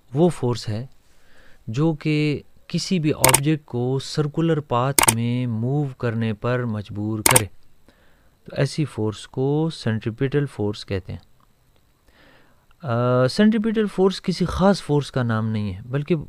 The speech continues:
कोई भी फोर्स सेंट्रीपिटल फोर्स हो सकती है, बशर्ते कि वो ऑब्जेक्ट को सर्कुलर पाथ में घुमा रही हो। मिसाल के तौर पर कूलम्बिक फोर्स जो है वो भी सेंट्रीपिटल फोर्स का किरदार अदा कर सकती है।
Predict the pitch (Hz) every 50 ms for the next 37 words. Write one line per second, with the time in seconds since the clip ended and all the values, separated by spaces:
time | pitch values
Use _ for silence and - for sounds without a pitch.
0 | - - - - 214 220 196 170 170 143 - - 127 131 127 - - 143 131 123
1 | 139 131 135 131 135 139 127 - - 151 170 156 - - 107 113 147 175 - 151
2 | 120 - - 117 110 117 135 147 - - - - - - 123 123 - - 165 151
3 | - 160 - 156 147 135 143 160 180 175 - - - - _ _ _ - - -
4 | 135 135 143 143 160 160 147 - - 180 202 - - - - - - 165 151 143
5 | 160 151 135 120 113 - 107 113 113 - 110 104 98 107 101 98 98 98 95 90
6 | 92 92 - - _ _ _ _ - 131 139 - - 139 151 156 - 131 - -
7 | 107 101 - 143 165 - - - - - - - - - - - - - - 170
8 | 160 156 165 180 196 202 208 - - - 156 160 165 156 - - 147 139 139 147
9 | 151 135 143 165 175 151 139 165 175 156 - - 143 139 139 143 131 143 135 151
10 | 147 135 - - 127 135 139 - - - 127 117 - - 110 98 101 110 113 117
11 | 110 107 101 113 113 123 - - 113 - - - 104 - - 110 107 117 143